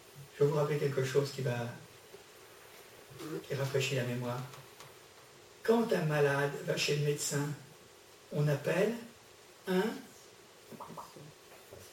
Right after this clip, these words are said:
patient. Les deux mots sont associés en latin. Patient,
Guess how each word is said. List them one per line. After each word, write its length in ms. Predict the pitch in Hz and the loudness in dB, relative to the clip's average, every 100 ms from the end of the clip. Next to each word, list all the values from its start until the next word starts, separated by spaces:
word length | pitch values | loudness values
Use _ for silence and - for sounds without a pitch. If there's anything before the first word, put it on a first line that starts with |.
| - | 6
patient. 480 | - 160 196 190 190 - - - - - - - 175 160 156 - - - 170 - 151 - - - - - - - - - - - - - - - - | 8 10 10 10 8 0 -12 -18 -18 -20 -20 -18 -18 -16 -18 -20 -20 -16 -16 -16 -20 -20 -20 -20 -20 -20 -20 -20 -20 -10 -8 -8 -14 -20 -20 -20 -4
Les 60 | |
deux 140 | 135 156 | 0 2
mots 120 | 247 | 0
sont 200 | 254 220 | -2 0
associés 500 | 190 - - 180 170 - - - - - - - - - | 2 2 -2 -4 -4 -6 -20 -20 -20 -20 -20 -20 -20 -4
en 60 | 143 | 0
latin. 300 | 135 135 151 160 - - - - - - - - - - | 2 0 -6 -6 -18 -20 -20 -20 -20 -20 -20 -20 -20 -4
Patient, 460 | - 147 - 220 | -2 0 2 2